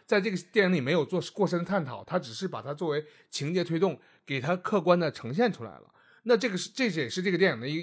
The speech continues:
一大特点啊，就是它不会做过深的探讨，它只是给你表现出来了。那这种情况，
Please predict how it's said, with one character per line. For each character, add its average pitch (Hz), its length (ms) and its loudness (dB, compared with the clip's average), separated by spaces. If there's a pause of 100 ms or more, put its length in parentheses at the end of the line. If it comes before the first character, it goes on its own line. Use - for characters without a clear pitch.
一 156 80 -2
大 175 80 4
特 - 180 0
点 123 160 -4
啊， 90 100 -18
就 135 120 -12
是 139 120 -12
它 180 80 -6
不 147 160 -6
会 190 140 -4
做 175 100 -4
过 170 220 -2
深 160 180 -4
的 147 60 -6
探 147 180 -8
讨， 110 200 -14 (200)
它 170 120 0
只 127 80 -6
是 131 80 -6
给 156 80 2
你 156 120 2
表 139 220 0
现 139 180 -6
出 113 120 -10
来 95 80 -14
了。 - 80 -20 (220)
那 247 220 10 (320)
这 277 220 4
种 113 220 -6
情 120 200 -8
况， 139 300 -4